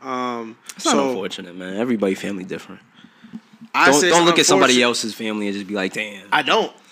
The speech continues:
Speaker 1: but I just, that's something I just want for myself. But I know
Speaker 2: Oh.
Speaker 1: when I start my own family or whatever, I know
Speaker 2: Oh, y'all,
Speaker 1: that's
Speaker 2: y'all
Speaker 1: what
Speaker 2: are
Speaker 1: I'm
Speaker 2: sitting
Speaker 1: doing.
Speaker 2: down, your kid gonna be like, "Dad, but the show, get your ass in here."
Speaker 1: For real, you better sit at this fucking table, man. We gonna have family dinner every night.
Speaker 2: <laughs>
Speaker 1: Man, it's fuck,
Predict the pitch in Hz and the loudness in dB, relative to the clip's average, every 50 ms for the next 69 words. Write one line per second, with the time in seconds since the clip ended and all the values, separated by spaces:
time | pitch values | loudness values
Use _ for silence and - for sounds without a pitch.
0 | - - - 147 160 147 147 151 147 156 147 - - 151 143 - - 170 147 147 | -20 -20 -6 -2 0 2 2 2 0 -2 -4 -4 -4 -4 -2 -2 -2 -4 -4 -2
1 | 139 139 123 120 123 120 123 123 117 - 104 110 107 - - 139 135 123 - - | -4 -4 -4 -6 -8 -6 -8 -8 -10 -10 -12 -12 -10 -8 -6 -6 -6 -8 -8 -6
2 | 117 110 113 120 107 113 123 123 123 120 127 123 123 123 - - 127 113 113 110 | -4 -4 -2 0 0 0 0 0 0 -2 -4 -4 -6 -4 -4 -6 -6 -6 -6 -8
3 | 120 127 120 - 127 120 117 113 110 107 110 107 107 104 104 - - - - - | -10 -12 -12 -12 -12 -12 -10 -10 -10 -8 -8 -8 -10 -12 -12 -14 -14 -12 -6 -4
4 | 92 95 98 95 104 98 90 98 98 98 95 - - 101 92 92 98 101 98 101 | -2 0 0 -2 -2 -2 0 2 2 2 2 2 0 2 2 2 2 2 2 2
5 | 104 101 101 98 - 117 104 101 104 101 95 85 87 - _ - - - - - | 0 -2 -2 0 0 0 0 0 -2 -4 -6 -8 -10 -12 _ -18 -16 -10 -6 -4
6 | - 196 180 151 - 139 127 - 127 - - 190 185 - - - - - - - | -4 -4 -4 -4 -6 -8 -6 -2 0 0 2 2 0 -2 -4 -10 -12 -12 -6 -2
7 | - 277 262 - 277 240 220 208 180 160 - - 165 143 123 110 101 90 82 - | 0 2 6 8 8 10 10 10 8 8 6 6 4 4 2 2 -2 -4 -6 -10
8 | - - _ _ _ _ - 113 147 160 143 139 151 143 123 120 - 131 120 107 | -14 -20 _ _ _ _ -8 -4 -2 0 0 0 0 -2 -4 -4 -4 -6 -6 -8
9 | 113 - - 117 104 98 98 - 135 139 143 131 123 123 117 120 120 120 117 127 | -10 -12 -12 -10 -10 -10 -8 -6 -4 -4 -4 -4 -6 -8 -10 -10 -12 -10 -8 -8
10 | 143 143 131 131 127 123 - 139 131 127 127 120 113 123 127 127 123 123 123 120 | -6 -4 -4 -4 -4 -4 -6 -6 -6 -6 -6 -8 -8 -8 -8 -8 -8 -8 -8 -10
11 | 120 127 139 139 - - - - - - - - - - - - 80 95 - - | -8 -8 -8 -8 -8 -12 -16 -16 -10 -10 -10 -10 -10 -16 -16 -16 -14 -14 -14 -14
12 | - - - 123 120 | -14 -14 -12 -14 -14